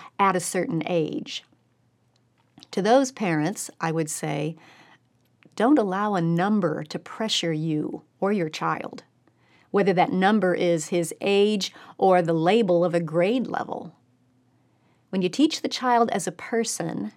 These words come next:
there is no behind. There's only where you are now and what's next. Some parents push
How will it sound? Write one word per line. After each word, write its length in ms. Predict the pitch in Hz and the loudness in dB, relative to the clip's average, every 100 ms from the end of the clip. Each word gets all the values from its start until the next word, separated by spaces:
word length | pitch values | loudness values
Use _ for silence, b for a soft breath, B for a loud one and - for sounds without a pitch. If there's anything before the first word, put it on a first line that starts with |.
| _ _ _ _ _ _ _ - | _ _ _ _ _ _ _ -4
there 160 | 180 | -2
is 260 | 185 185 175 | 0 -2 -2
no 540 | 185 196 202 202 214 - _ _ | -2 0 0 -2 -2 -6 _ _
behind. 880 | 165 185 160 180 160 151 - 156 170 - _ _ _ _ _ _ _ _ | -4 -2 -4 -4 -6 -6 -6 -8 -10 -18 _ _ _ _ _ _ _ _
There's 200 | - 185 | -4 -2
only 360 | 190 180 165 156 b b b - | -2 0 -2 -4 b b b -4
where 220 | 175 175 | 0 0
you 180 | 202 233 | 2 0
are 180 | 269 | 2
now 440 | 294 185 139 147 202 _ _ _ _ _ _ - | 2 2 -4 -10 -14 _ _ _ _ _ _ -8
and 260 | 175 165 165 _ _ | -4 -4 -6 _ _
what's 320 | 165 - - | -10 -10 -4
next. 480 | 262 - - - - _ _ _ _ _ _ _ _ _ _ _ _ _ _ _ _ _ _ _ b b b b b - | -2 -2 -6 -20 -20 _ _ _ _ _ _ _ _ _ _ _ _ _ _ _ _ _ _ _ b b b b b -4
Some 260 | - 359 | 2 2
parents 400 | 415 247 196 190 | 4 2 2 -2
push 420 | - - 262 254 | -6 2 4 4